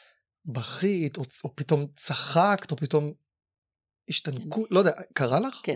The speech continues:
Speaker 2: צחקת, קורה לנו הרבה, פתאום מקבלים התקף צחוק, שזה אחד הדבר,
Speaker 1: נגיד
Speaker 2: אומרים,
Speaker 1: אדיר
Speaker 2: "אני"
Speaker 1: מילר, את מתרגמת, זה תופעה שלו, סתם דוגמה, את מתחילה לצחוק,
Speaker 2: זה
Speaker 1: כי את
Speaker 2: פחות,
Speaker 1: נהנית
Speaker 2: זה
Speaker 1: מהבדיחה.
Speaker 2: פחות, כי זה נחמד מבדיחה, אבל למשל סיני שמדבר אנגלית, שבשלב מסוים זה היה כל כך הזוי,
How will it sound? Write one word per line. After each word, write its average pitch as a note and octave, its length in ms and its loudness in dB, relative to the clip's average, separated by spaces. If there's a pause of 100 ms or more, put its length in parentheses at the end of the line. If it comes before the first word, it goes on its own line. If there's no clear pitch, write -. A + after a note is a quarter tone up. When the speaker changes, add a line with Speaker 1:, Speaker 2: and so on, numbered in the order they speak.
(160)
Speaker 2:
צחקת, - 420 6
קורה E3+ 240 0
לנו F3+ 280 2
הרבה, D3+ 360 -2
פתאום F#3+ 280 -2
מקבלים F3 380 -2
התקף F3+ 340 -4
צחוק, - 300 -6
שזה D#3 220 -4
אחד F#3 160 -2
הדבר, E3+ 340 -2
Speaker 1:
נגיד G3+ 260 4
Speaker 2:
אומרים, A3 80 6
Speaker 1:
אדיר A3 200 8
Speaker 2:
"אני" G3 80 10
Speaker 1:
מילר, D#3 340 6
את C#3+ 60 0
מתרגמת, E3+ 540 4
זה A3+ 60 0
תופעה D#3+ 380 4
שלו, D3 180 2
סתם F3 200 6
דוגמה, E3 200 6
את D3 80 2
מתחילה D#3 300 4
לצחוק, - 460 2 (220)
Speaker 2:
זה C#3 140 -10
Speaker 1:
כי F#3+ 80 4
את G3+ 200 2
Speaker 2:
פחות, F#3 220 8
Speaker 1:
נהנית D#3 240 6
Speaker 2:
זה - 60 4
Speaker 1:
מהבדיחה. G3+ 240 8
Speaker 2:
פחות, G#3+ 260 8
כי G#3 100 8
זה G#3 280 4
נחמד F#3+ 300 2
מבדיחה, E3 380 0
אבל D3+ 220 0
למשל D#3 340 -4
סיני G#3 440 2
שמדבר D#3+ 440 -2
אנגלית, F3+ 260 0
שבשלב D#3 460 -2
מסוים E3 380 0 (120)
זה D3 220 -4
היה D#3+ 180 2 (160)
כל - 200 -2
כך - 160 2
הזוי, F3+ 460 0